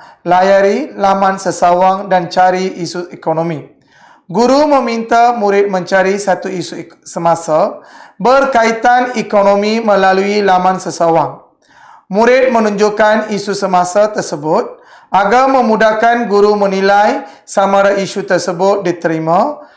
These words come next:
atau ditolak mengikut trend semasa selaras dengan dokumen standard kurikulum dan pentaksiran di S K P.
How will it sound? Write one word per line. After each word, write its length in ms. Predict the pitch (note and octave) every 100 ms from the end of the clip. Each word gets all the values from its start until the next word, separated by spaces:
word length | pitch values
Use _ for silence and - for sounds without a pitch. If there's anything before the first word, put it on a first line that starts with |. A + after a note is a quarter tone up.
| _ -
atau 400 | G3+ B3+ C4+ C#4
ditolak 720 | C4 - A3+ A3+ A3+ A#3+ B3
mengikut 640 | A3 G#3 G3+ A#3 A3 A3
trend 320 | G#3 G3 G3
semasa 640 | G3 F3 D#3+ - F#3 B3 D4 - -
selaras 720 | - A#3 A3 A3+ B3+ D4 D4+
dengan 560 | G3+ A3+ A3+ A3+ A#3+ B3
dokumen 480 | G#3 G3+ A3 A3 A3+
standard 560 | - G#3+ G3+ G#3 G#3
kurikulum 720 | G3 F#3 F#3 E3+ D#3 D#3+ A3+ - - - -
dan 320 | G#3+ C4+ C4+
pentaksiran 880 | C4 B3 A#3 A#3 A#3 A#3 A#3 B3+ A3
di 240 | A3 -
S 160 | G#3 G3+
K 240 | G3+
P. 80 | F#3